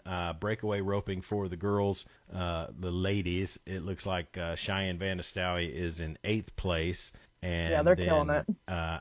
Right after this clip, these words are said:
Speaker 1: Allie Masters for swosu. Another Allie. She's at fifteenth. So,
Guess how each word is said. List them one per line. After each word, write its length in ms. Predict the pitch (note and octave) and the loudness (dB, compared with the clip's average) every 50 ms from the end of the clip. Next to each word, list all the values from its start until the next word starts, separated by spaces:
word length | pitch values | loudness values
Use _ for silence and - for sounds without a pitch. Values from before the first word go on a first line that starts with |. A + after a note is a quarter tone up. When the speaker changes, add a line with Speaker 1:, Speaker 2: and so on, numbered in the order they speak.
| - - | -8 -4
Speaker 1:
Allie 400 | - G#2+ B2 C#3+ D3 D#3 E3 D#3+ | 0 4 6 6 6 6 4 4
Masters 800 | D#3 D3+ D3+ E3 G3 G3 - - - C#2+ A1 - - - - - | 4 4 6 6 4 2 2 0 -2 -2 -2 -4 -8 -10 -12 -12
for 140 | - - F#2+ E2+ | -8 -6 -6 -6
swosu. 520 | - - F#2+ F2+ E2+ E2 - - D2+ E2 | -4 0 4 4 4 4 2 -2 -2 0
Another 280 | F#2 G2+ A#2 B2 C#3 C#3 | 2 4 4 6 6 6
Allie. 440 | C3+ D3 D3+ D#3 D3+ G2+ D2 C2 - | 4 4 4 4 4 2 2 -2 -8
She's 420 | - - - G#2+ G#2 F#2+ F#2 E2+ - - | -12 -6 -4 -2 -2 -2 -2 -4 -6 -8
at 220 | F2+ F#2+ F2+ E2 - - - | -6 -6 -6 -6 -8 -10 -4
fifteenth. 760 | - G#2 F2+ - - - - - - G#2+ F2 D2 - - - | -2 0 0 0 -4 -10 -8 -4 -2 -2 -2 -4 -6 -10 -12
So, 300 | - - - E2+ D#2 D#2+ | -8 -4 -2 -2 -2 -2